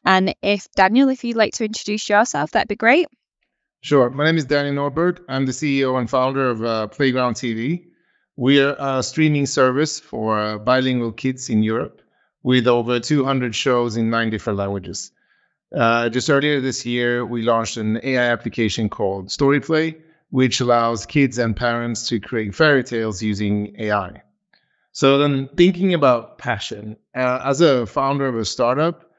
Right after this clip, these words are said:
Speaker 2: it's, I think the passion inside work and outside work is more or less the same to try to drive success.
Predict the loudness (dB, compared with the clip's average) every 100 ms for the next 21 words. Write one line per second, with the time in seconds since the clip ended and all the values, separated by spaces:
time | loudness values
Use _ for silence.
0 | _ _ _ -4 0 0 -2 -10 -6 0
1 | 2 4 4 4 2 2 0 0 -2 -2
2 | -2 -2 0 2 2 2 0 -2 -4 -4
3 | -4 -4 -2 -2 -2 -4 -4 -6 -4 -2
4 | 0 -2 -6 -6 -2 0 0 -2 -6 -2
5 | 0 2 0 -2 -4 -2 2 2 0 -8
6 | -4 -2 -4 -10